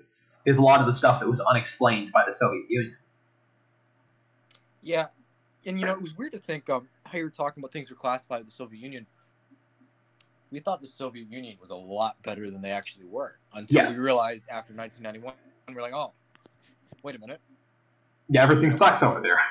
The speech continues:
Speaker 2: Yeah, you know, when we took out, in Gulf War, when we took out, um, Baghdad, wait a minute, that was Russian equipment.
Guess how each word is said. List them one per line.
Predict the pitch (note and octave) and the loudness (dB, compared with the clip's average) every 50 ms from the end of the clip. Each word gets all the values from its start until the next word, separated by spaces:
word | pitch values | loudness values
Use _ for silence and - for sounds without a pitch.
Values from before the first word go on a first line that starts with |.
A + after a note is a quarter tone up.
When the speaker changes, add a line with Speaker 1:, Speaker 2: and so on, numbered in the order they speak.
| - - _ _ _ _ _ _ _ _ _ _ - | -4 -14 _ _ _ _ _ _ _ _ _ _ -10
Speaker 2:
Yeah, | - D#3+ D#3 C#3+ | -4 0 0 0
you | C#3 C#3 C#3+ | 0 0 -2
know, | C#3+ C#3+ C#3 C3+ C3+ - _ _ | 0 2 2 2 0 -2 _ _
when | - D3+ D#3 D#3 D3+ | -6 -4 -4 -4 -4
we | F3 E3+ E3 | -8 -10 -10
took | - - - G3 F3+ - - | -10 -6 -6 -6 -4 -2 0
out, | F3 D3+ D3 D3+ - | 2 2 0 0 -6
in | C#3+ C3 | -12 -8
Gulf | D3 D3 D3 - _ | -4 -4 -4 -6 _
War, | D#3 D#3+ D#3+ D3+ | -14 -12 -10 -10
when | C#3 C#3 C#3+ | -12 -14 -16
we | D3 D3+ | -18 -18
took | D#3 - - G3 D#3+ D#3+ | -18 -16 -16 -14 -10 -10
out, | D3 C3 C3 B2+ _ _ _ _ _ _ _ _ _ _ _ _ _ _ | -10 -10 -10 -14 _ _ _ _ _ _ _ _ _ _ _ _ _ _
um, | - C3+ C3+ C3 C3 B2+ B2+ _ - | -16 -14 -12 -12 -12 -14 -16 _ -14
Baghdad, | - C3+ C#3 E3 E3+ D#3+ C#3+ C3 A2 G#2+ G#2+ - _ _ _ _ _ _ _ _ _ _ _ _ _ _ _ _ _ _ _ _ _ _ _ _ _ _ _ - - _ _ _ _ _ _ _ - | -12 -10 -8 -10 -10 -10 -12 -12 -12 -12 -16 -20 _ _ _ _ _ _ _ _ _ _ _ _ _ _ _ _ _ _ _ _ _ _ _ _ _ _ _ -20 -20 _ _ _ _ _ _ _ -16
wait | E3+ F#3 F#3 D#3 | -12 -12 -12 -12
a | |
minute, | C#3+ C3+ C3+ D3+ F3 F3+ | -14 -16 -18 -18 -16 -14
that | F#3+ | -12
was | F#3 D#3+ D3+ | -12 -12 -12
Russian | C#3+ C#3+ D3 - - C3+ | -12 -14 -14 -16 -18 -20
equipment. | B2+ - F#3+ F#3 D#3 B2+ | -14 -14 -14 -12 -14 -18